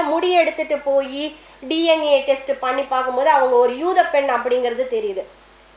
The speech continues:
இதை வந்து நம்ம கடந்து ந-, பல நூறு வருஷங்கள் ஆனதுனால நமக்கு ஒரு சாதாரணமான விஷயங்களாக இருந்தாலும் இன்றைய அரசியலில் ஒருவர், இருவர், ஐம்பது பேர், நூறு பேருக்கு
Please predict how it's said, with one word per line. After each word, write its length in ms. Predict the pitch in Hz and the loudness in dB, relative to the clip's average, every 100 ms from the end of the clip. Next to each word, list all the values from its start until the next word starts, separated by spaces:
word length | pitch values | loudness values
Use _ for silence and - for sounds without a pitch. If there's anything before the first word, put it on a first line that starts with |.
| - - 349 | -20 -14 -2
இதை 120 | 392 | 2
வந்து 180 | 403 480 | 4 4
நம்ம 180 | 370 302 | 4 2
கடந்து 340 | 285 311 381 | 2 2 2
ந-, 240 | 349 277 262 | 2 0 2
பல 120 | 285 294 | 2 2
நூறு 220 | 302 311 | 2 2
வருஷங்கள் 460 | 285 285 349 339 302 | 2 2 0 0 0
ஆனதுனால 540 | 269 294 285 277 302 | 0 0 0 0 0
நமக்கு 260 | 285 254 254 | 0 -2 -2
ஒரு 100 | 247 | -2
சாதாரணமான 680 | 285 277 320 339 330 311 294 | 0 2 2 2 2 2 0
விஷயங்களாக 880 | 277 285 269 254 240 233 - - 247 | 0 -2 0 0 0 -2 -6 -4 -4
இருந்தாலும் 640 | 226 226 214 196 185 233 339 - - - 254 | -2 -4 -2 -2 -2 -2 -2 -6 -16 -20 -6
இன்றைய 400 | 302 359 381 349 | 0 2 2 2
அரசியலில் 680 | 269 277 - 233 214 233 294 - - 226 | 4 2 0 -2 2 0 0 -8 -10 0
ஒருவர், 440 | 247 254 254 262 | 4 4 2 2
இருவர், 340 | 254 240 247 247 | 2 2 2 0
ஐம்பது 340 | 247 247 240 | 0 0 -2
பேர், 220 | 262 269 - - - - | -2 -4 -6 -14 -20 -10
நூறு 260 | 233 294 285 | -2 -2 2
பேருக்கு 340 | 294 302 294 | 2 2 0